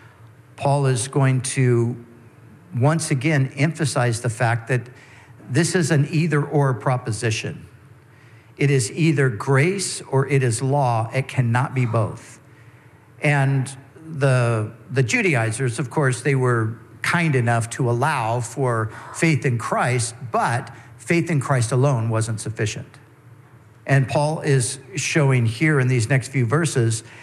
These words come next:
that Christ and the law are mutually exclusive in regard to how it is that we are saved. And so look what he says in verse two. He says, "Indeed, I, Paul, say to you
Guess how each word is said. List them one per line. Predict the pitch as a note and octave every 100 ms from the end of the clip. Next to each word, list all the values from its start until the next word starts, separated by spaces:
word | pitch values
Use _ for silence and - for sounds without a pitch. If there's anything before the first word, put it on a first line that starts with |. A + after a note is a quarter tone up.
| - -
that | C3+ D3+
Christ | - D3 D#3 F3 - -
and | D3
the | C3+
law | B2+ C#3 D3+ A2+ A#2 - - -
are | B2 B2
mutually | A#2+ C#3+ D#3+ E3+ D3+ A#2+
exclusive | A2+ - E3+ F#3+ - B2+ A2+
in | - C3 B2+
regard | B2+ B2+ B2+ A#2+
to | -
how | A2 - C3 B2+
it | A#2+
is | A#2 G#2+
that | A#2
we | A#2+ A#2+ A2+ A2 - - -
are | A2
saved. | G#2 A2+ F#2 - - - - - -
And | A#2+
so | C#3+
look | C3+ C#3
what | C3
he | A#2+
says | C3 A2+ G#2+
in | G2+
verse | G#2 F#2+
two. | - A#2+
He | G#2
says, | - A2+
"Indeed, | A#2+ A2+ C#3
I, | B2+ B2
Paul, | - D3 C3+
say | - C#3+
to | C3 C#3
you | C#3+ C3+ A#2+